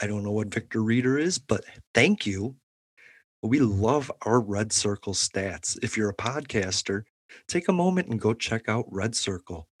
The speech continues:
It's free, and the benefits just come from the more listens that you get. We have a great show starring Daisy from the group Cuties on, um, Facebook.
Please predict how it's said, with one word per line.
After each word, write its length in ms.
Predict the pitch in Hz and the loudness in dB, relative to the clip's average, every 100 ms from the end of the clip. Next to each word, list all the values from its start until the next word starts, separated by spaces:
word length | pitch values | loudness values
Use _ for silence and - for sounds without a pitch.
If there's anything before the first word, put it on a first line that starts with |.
| - - | -18 -2
It's 180 | 120 - | 0 2
free, 520 | - - 110 117 170 - | 0 0 2 2 -4 -4
and 120 | 113 | -2
the 80 | 104 | -2
benefits 680 | 98 104 143 143 - 101 - | 0 0 2 0 -2 0 -2
just 260 | - 107 - | 0 -2 -2
come 300 | 110 107 107 | -4 -2 -2
from 260 | 113 101 | -4 -4
the 60 | 92 | -4
more 280 | 95 104 101 | -2 0 0
listens 520 | 104 101 - 101 - | -2 -2 -4 -4 -6
that 240 | 95 - | -6 -8
you 80 | 95 | -8
get. 260 | - 113 - _ _ _ _ _ _ _ _ - - - | -6 -6 -8 _ _ _ _ _ _ _ _ -18 -16 -6
We 160 | 120 117 | 0 2
have 280 | 127 120 117 - | 4 2 0 -4
a 200 | 110 107 | -2 0
great 380 | 107 113 117 - | -2 0 0 0
show 400 | - 117 110 147 | 0 2 4 4
starring 720 | - - 104 98 98 95 101 | 2 2 0 0 -4 -8 -2
Daisy 640 | 107 143 196 110 104 170 - _ - - | 2 2 2 0 -2 -2 -10 _ -20 -20
from 400 | - - 110 107 - _ _ | -4 0 0 0 -8 _ _
the 60 | 117 | -6
group 340 | 104 117 117 - | 0 0 0 -4
Cuties 720 | - - 117 - 104 117 - - _ | -8 -2 -2 -2 -4 -4 -4 -8 _
on, 480 | 107 101 95 95 101 - | -6 -4 -6 -8 -8 -6
um, 520 | 104 104 101 101 98 - - - _ | -4 -2 -4 -6 -10 -8 -8 -8 _
Facebook. 440 | 95 95 - - | -4 -4 -2 -4